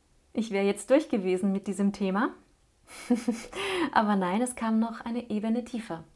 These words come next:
zum Vorschein. Vor mehr als einem Jahr wurde ich angefragt für ein Konzert.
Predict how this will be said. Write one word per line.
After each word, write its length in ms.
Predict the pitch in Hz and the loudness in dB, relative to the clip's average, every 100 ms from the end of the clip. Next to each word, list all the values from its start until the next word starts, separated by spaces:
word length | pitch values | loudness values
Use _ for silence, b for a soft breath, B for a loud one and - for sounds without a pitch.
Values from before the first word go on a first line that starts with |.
| _ | _
zum 160 | - 185 | -12 -12
Vorschein. 480 | - 180 175 160 165 _ _ _ _ _ _ _ _ _ B B B B B B B B _ _ _ - - - - - | -10 -10 -10 -12 -16 _ _ _ _ _ _ _ _ _ B B B B B B B B _ _ _ -20 -20 -20 -14 -2
Vor 540 | 208 196 190 180 175 | 4 4 4 2 -2
mehr 300 | 180 196 262 | 0 2 4
als 120 | 277 | 2
einem 220 | 247 233 | 0 0
Jahr 300 | 220 185 220 | 0 0 0
wurde 120 | 220 202 | 0 -2
ich 160 | - | -2
angefragt 520 | 202 226 226 208 196 | 0 0 -2 -4 -4
für 100 | - | -8
ein 140 | 196 180 | -8 -6
Konzert. 560 | 180 170 277 302 302 | -8 -2 0 0 -2